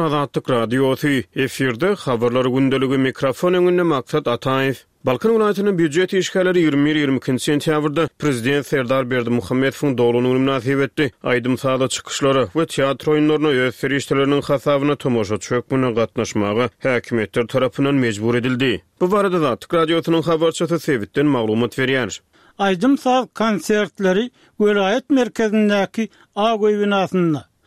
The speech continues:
Speaker 2: sahna oýunlary Saparmurat Türkmenbaşy adyndäki sazly drama teatrynda geçirildi. Büdjet işgärleri konsertleriň biletlerini otuz manatdan, teatrın biletlerini elli manatdan satın almagy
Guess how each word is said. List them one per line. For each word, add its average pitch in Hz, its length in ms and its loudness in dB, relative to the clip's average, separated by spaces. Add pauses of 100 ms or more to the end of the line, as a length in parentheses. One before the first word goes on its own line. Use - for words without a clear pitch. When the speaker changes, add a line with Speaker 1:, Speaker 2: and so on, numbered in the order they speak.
(160)
Speaker 2:
sahna 208 460 0
oýunlary 247 540 2 (240)
Saparmurat 208 720 0 (120)
Türkmenbaşy 202 720 0
adyndäki 233 680 0 (160)
sazly 208 540 -2
drama 233 420 2 (140)
teatrynda 214 680 0
geçirildi. 180 580 -2 (520)
Büdjet 220 440 2
işgärleri 247 760 2 (180)
konsertleriň 226 840 0
biletlerini 233 800 0
otuz 220 320 0
manatdan, 202 600 -2 (420)
teatrın 254 600 2
biletlerini 233 720 0 (200)
elli 214 300 0
manatdan 247 720 0
satın 214 400 0
almagy 233 560 2